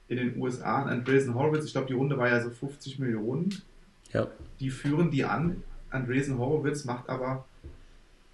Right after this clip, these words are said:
Speaker 1: genauso Seed-Tickets wie am Beispiel Instagram, wo sie, glaub ich, zweihundertfünfzigtausend Euro investiert hatten. Das ist ja einfach, ähm,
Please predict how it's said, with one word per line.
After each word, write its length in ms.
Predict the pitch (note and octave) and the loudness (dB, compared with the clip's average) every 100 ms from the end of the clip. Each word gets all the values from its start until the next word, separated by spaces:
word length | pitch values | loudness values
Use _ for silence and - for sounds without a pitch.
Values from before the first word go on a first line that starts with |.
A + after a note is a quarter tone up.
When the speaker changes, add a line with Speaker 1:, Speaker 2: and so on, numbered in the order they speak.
| - | -8
Speaker 1:
genauso 440 | - A2 A2+ C#3+ C3 | 0 2 2 2 2
Seed-Tickets 920 | - - F3+ - A#2+ D3 D3+ - - | 0 -2 -4 -2 -2 0 -2 -4 -4
wie 100 | B2+ | -2
am 140 | A#2 | 0
Beispiel 460 | G#2+ C3 - C3+ A#2 | 2 0 0 -2 0
Instagram, 580 | D#3 - B2+ A#2 A#2 B2 | 0 0 2 4 4 2
wo 100 | A#2+ | -4
sie, 140 | A#2+ | -2
glaub 200 | A2 F#2 | 0 -2
ich, 80 | - | -4
zweihundertfünfzigtausend 880 | - A#2+ B2+ C3+ C3+ - A#2+ A#2 | -4 -4 -4 -6 -8 -4 0 0
Euro 220 | G#2+ C3+ C#3+ | 0 0 2
investiert 500 | G#2+ G#2 - - - | 0 -2 -4 -6 -6
hatten. 200 | - - - - - _ _ _ _ _ _ - - - _ - | -8 -12 -20 -20 -20 _ _ _ _ _ _ -20 -20 -20 _ -8
Das 120 | - | -6
ist 160 | C3 | -2
ja 340 | D3 C3+ B2+ - - - - | 2 4 2 -2 -14 -20 -2
einfach, 360 | C3+ C3 C3 - - | 0 2 2 0 -6
ähm, 460 | B2 A#2 A2+ A2 | -2 0 -2 -4